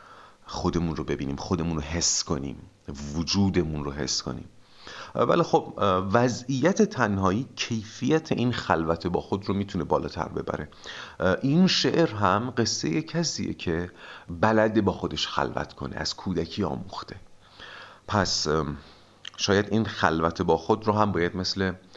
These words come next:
اه، دانش سایناک و ارتباط با مظاهر وجود در نسخه سهراب بگنجونیم. اه، همینطور که داریم می‌ریم جلو،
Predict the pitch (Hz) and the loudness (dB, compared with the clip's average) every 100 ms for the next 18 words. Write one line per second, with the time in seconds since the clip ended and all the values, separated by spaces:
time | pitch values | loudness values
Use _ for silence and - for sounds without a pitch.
0 | - - - - - 76 73 73 78 78 | -20 -20 -20 -16 -4 -2 -2 0 2 4
1 | 78 92 98 90 82 - 87 78 73 80 | 2 0 0 0 0 0 2 2 2 2
2 | 113 113 98 87 80 78 90 80 92 90 | 2 2 0 0 -2 -2 -2 -2 -2 0
3 | 80 80 76 76 82 76 71 78 95 101 | 2 2 2 0 0 -2 -2 -2 -2 0
4 | 95 73 78 - 98 95 95 76 85 - | 0 0 -2 -2 -2 -2 -2 0 0 0
5 | 95 87 76 80 - 73 - - - - | 0 0 -2 -6 -8 -12 -16 -20 -20 -18
6 | - - - - 65 82 85 82 82 90 | -18 -20 -12 -6 -6 -2 -2 0 0 2
7 | 82 82 78 65 98 87 85 80 87 78 | 0 0 -4 0 4 4 2 0 2 4
8 | 85 101 | 2 2